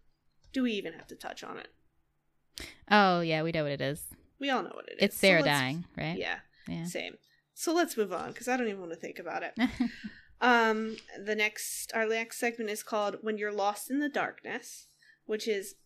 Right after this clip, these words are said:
Speaker 1: what is, who's your least favorite character?
Speaker 2: This one was hard for me. I didn't really have a least favorite. I guess would have to be Robert, just 'cause he was fucking stupid.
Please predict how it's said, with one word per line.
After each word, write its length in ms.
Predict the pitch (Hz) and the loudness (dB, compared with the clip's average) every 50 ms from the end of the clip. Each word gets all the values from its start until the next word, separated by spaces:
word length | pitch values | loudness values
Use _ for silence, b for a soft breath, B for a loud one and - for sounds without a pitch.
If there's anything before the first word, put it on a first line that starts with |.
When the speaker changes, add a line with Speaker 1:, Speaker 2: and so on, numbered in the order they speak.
| _ - 220 214 208 - | _ -14 -12 -8 0 2
Speaker 1:
what 120 | 247 247 | 2 2
is, 140 | 277 254 - | 2 0 -2
who's 260 | - 285 277 277 247 | 0 0 0 2 2
your 100 | 233 220 | 0 0
least 220 | 196 190 190 - | 0 -2 -2 -2
favorite 220 | - 185 156 - - | -4 -4 -6 -6 -6
character? 420 | - - - - - - - - - _ _ _ _ B B B B B B B B B B B | -8 -10 -10 -10 -10 -12 -12 -12 -16 _ _ _ _ B B B B B B B B B B B
Speaker 2:
This 180 | - 220 262 - | 2 4 4 4
one 80 | 330 | 4
was 120 | 320 302 277 | 0 0 2
hard 220 | - 240 247 254 - | 2 2 2 2 2
for 80 | - | 0
me. 120 | 214 202 185 | 0 2 2
I 120 | 180 185 | 2 2
didn't 180 | 202 214 214 202 | 2 0 0 0
really 160 | 196 185 180 | 0 -2 0
have 260 | 175 180 170 175 170 | 0 2 0 0 0
a 60 | 165 | 0
least 320 | 156 147 151 151 - - - | -2 -2 -4 -4 -4 -6 -4
favorite. 420 | - 147 151 156 175 185 190 - - | -2 -2 0 2 4 4 4 6 4
I 80 | 165 | 4
guess 280 | 175 175 196 226 247 - | 6 8 6 6 6 6
would 120 | - 226 | 4 6
have 160 | 220 208 202 - | 6 6 6 4
to 80 | 190 180 | 2 0
be 140 | 190 180 | 2 0
Robert, 400 | 165 156 165 160 185 196 214 214 | 2 6 6 6 8 8 6 4
just 180 | 185 175 180 - | 4 2 0 0
'cause 140 | - 185 - | 0 -2 -2
he 100 | - 190 | 0 -2
was 160 | 160 160 - | -2 -2 -2
fucking 300 | - 185 180 - 143 143 | -2 -4 -2 -2 -2 -4
stupid. 540 | - - - - 196 202 - 117 127 156 | -4 -4 0 2 2 2 2 0 -2 -2